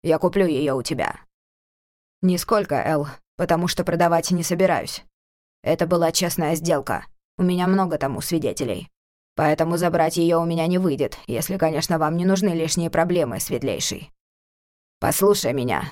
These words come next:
ты знаешь, чья это лошадь и у кого её украли?" "Нет, светлый Эл, не знаю и знать не хочу". "Мне это не интересно. Я её купил честно и никому отдавать не собираюсь". "Мало ли кто что говорит. Что ж мне теперь всех слушать?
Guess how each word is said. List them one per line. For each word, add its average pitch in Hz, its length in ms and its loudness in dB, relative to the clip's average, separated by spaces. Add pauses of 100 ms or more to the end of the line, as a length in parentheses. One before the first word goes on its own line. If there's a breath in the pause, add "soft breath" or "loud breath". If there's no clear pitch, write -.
ты 165 120 0
знаешь, 196 340 0
чья 202 320 2
это 143 180 0
лошадь - 460 -4
и - 140 0
у 175 80 4
кого 160 280 2
её 151 240 2
украли?" 156 480 -2 (800)
"Нет, 233 280 0
светлый 135 400 -2
Эл, 135 280 -4 (300)
не 247 140 0
знаю 160 360 -2
и - 100 0
знать 214 280 0
не 151 80 -2
хочу". - 420 -8 (520)
"Мне 185 240 4
это 175 140 0
не 180 140 2
интересно. 170 640 0 (140)
Я 185 180 2
её 175 220 2
купил 180 320 0
честно 170 440 0
и - 140 -2
никому 170 320 2
отдавать 165 480 2
не 175 80 2
собираюсь". 170 600 -2 (600)
"Мало 165 340 2
ли 196 100 4
кто 185 180 0
что 175 200 0
говорит. 180 480 0 (340)
Что - 220 -2
ж 185 100 0
мне 175 140 0
теперь 175 320 0
всех 196 300 0
слушать? - 520 -2